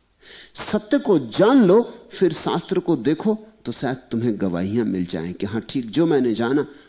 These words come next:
वही औरों ने भी जाना। लेकिन तुम्हारा जानना प्राथमिक है, दूसरों का जानना दोयम, नंबर दो की बात है।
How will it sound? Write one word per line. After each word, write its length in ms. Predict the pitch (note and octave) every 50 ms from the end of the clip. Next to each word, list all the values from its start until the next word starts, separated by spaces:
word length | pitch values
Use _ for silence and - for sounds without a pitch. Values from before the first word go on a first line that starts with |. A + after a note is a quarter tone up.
| _ _
वही 260 | G#2 A#2 B2 B2 C3+
औरों 360 | A#2+ - - B2+ C#3 C#3 D3 C#3+
ने 140 | A#2+ G2+
भी 140 | F2 - G2
जाना। 380 | F#2 - F#2 D#2 F#2 - - G2+ - - - - - - -
लेकिन 420 | D3+ F#3 A3 C4 B3 - C4 A3+
तुम्हारा 540 | F3+ - - G3+ G3 E3 E3+ A3 A3+ G#3 E3+
जानना 420 | C3+ B2+ C#3 B2+ C3+ C#3+ D3+ C#3+
प्राथमिक 640 | D3+ - - D3+ C3+ D#3 - - - A#2 B2+ - -
है, 240 | - - - - _ _ _ _ _ _ _ _ _ _ _ _ _ _ _ _ _ _ _ _ _ _ _ _ _ _ - - - - - -
दूसरों 480 | C#3+ C#3+ - C4 B3+ - C#4 C#4 C4 A3
का 140 | E3 C#3+ B2
जानना 680 | A#2 G#2+ - D3 D3+ F#3 F#3 C3 G#2 E2+ C2 C#2+ - A2 A2+
दोयम, 440 | A2+ A#2 D3 E3+ E3+ C#3+ F#2+ A#1+ - - - - _ _ _ _ _ _ _ _ _ _ _ _ _ _ _ _ _ _ -
नंबर 300 | E3 F#3 G3 E3+ E3+ D#3+
दो 160 | D3 G#3+ G#3+
की 160 | G#3+ - D#3
बात 340 | A#2 G2+ - - - - -
है। 140 | - -